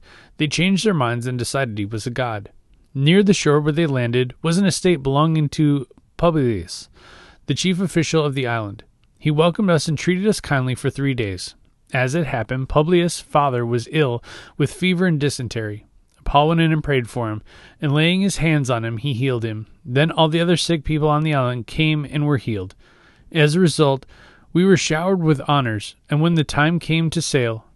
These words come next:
people supplied us with everything we would need for the trip." Paul ended up shipwrecked on the island of Malta. And instead of feeling sorry for himself, and instead of just sitting around moping about, he used the opportunity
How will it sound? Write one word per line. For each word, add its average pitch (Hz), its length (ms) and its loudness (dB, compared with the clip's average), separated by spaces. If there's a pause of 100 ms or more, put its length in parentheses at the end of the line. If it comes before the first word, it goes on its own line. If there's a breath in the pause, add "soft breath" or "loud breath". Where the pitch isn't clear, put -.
people 151 300 0
supplied 135 420 -2
us 131 140 -6
with 123 100 -8
everything 139 460 -4
we 139 120 0
would 139 140 0
need 127 320 -2
for - 140 -12
the 110 100 -6
trip." - 380 -6 (840 soft breath)
Paul 208 300 0
ended 185 280 0
up 139 140 0
shipwrecked - 800 -6 (180)
on 120 120 -4
the 113 100 -6
island 117 300 -4
of 104 80 -6
Malta. 101 480 -10 (760 loud breath)
And 165 140 0
instead 220 320 0
of 220 80 -4
feeling 214 300 0
sorry 123 360 -2
for - 140 -12
himself, 110 500 -6
and 110 80 -6
instead 113 440 -4
of 127 260 -8 (160)
just 117 300 -10 (160)
sitting 135 320 -6
around 131 320 -2
moping 120 360 -6
about, 92 300 -12 (540 soft breath)
he 170 140 -4
used 190 340 0
the 202 100 -4
opportunity 123 840 -4